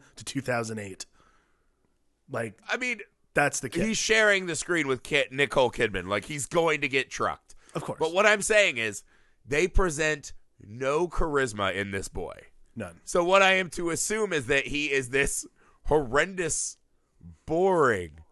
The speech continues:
Speaker 2: self-absorbed, "I'm here to destroy your life." Like, just, this is a great thing to do in the movie. I, I was texting you, this is a brilliant thought experiment movie that doesn't put the thought in.
Speaker 1: Right.
Speaker 2: Like, just imagine what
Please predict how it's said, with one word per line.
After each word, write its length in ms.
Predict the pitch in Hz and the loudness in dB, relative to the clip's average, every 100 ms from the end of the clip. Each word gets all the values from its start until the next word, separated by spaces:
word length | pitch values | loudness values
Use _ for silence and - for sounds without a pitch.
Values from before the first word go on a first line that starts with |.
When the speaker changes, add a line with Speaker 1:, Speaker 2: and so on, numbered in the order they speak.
| _ - | _ -10
Speaker 2:
self-absorbed, 1200 | - - 175 185 202 190 180 120 165 165 143 131 | -6 -2 2 2 2 0 -2 0 2 4 6 4
"I'm 160 | 135 | 4
here 180 | 151 180 | 2 -2
to 100 | 165 | -4
destroy 520 | 143 117 - 160 165 | -6 -6 -8 -6 -4
your 220 | 185 170 147 | -2 -2 -2
life." 360 | 143 131 85 _ _ _ _ - | 2 2 0 _ _ _ _ -6
Like, 140 | 175 | -4
just, 340 | 220 254 - _ _ | -4 -6 -8 _ _
this 220 | 208 - | -8 -6
is 100 | 233 | -6
a 40 | 170 | -6
great 360 | 127 151 139 | 0 0 0
thing 220 | - 135 120 | -4 -4 -2
to 80 | |
do 160 | 117 113 | -2 -2
in 80 | 104 | -2
the 60 | 104 | -2
movie. 300 | 135 110 101 | -2 -2 -2
I, 240 | 113 127 78 | -2 -2 -4
I 80 | 113 | -6
was 140 | 113 | -6
texting 300 | 277 - 127 | -8 -8 -10
you, 100 | 165 | -10
this 200 | 139 139 165 | -6 -6 -6
is 60 | |
a 40 | 139 | -8
brilliant 520 | 92 147 214 208 139 | -2 0 0 -2 -2
thought 240 | 160 165 | 0 2
experiment 560 | 143 - 143 135 127 117 | 0 -4 -4 -2 -2 -4
movie 280 | 120 131 156 | -4 -4 -4
that 200 | 127 104 | -4 -2
doesn't 400 | 127 131 135 - | -2 -2 -6 -8
put 200 | 139 - | -10 -10
the 80 | 117 | -8
thought 300 | 123 117 90 | -4 -2 -4
in. 60 | - _ _ _ _ _ _ - | -12 _ _ _ _ _ _ 0
Speaker 1:
Right. 260 | 147 117 | 0 2
Speaker 2:
Like, 120 | 120 135 | -4 -4
just 280 | 240 - | -6 -4
imagine 840 | 226 208 196 190 190 170 127 107 101 | -4 -4 -2 2 2 2 -2 -6 -2
what 260 | 127 190 | 0 0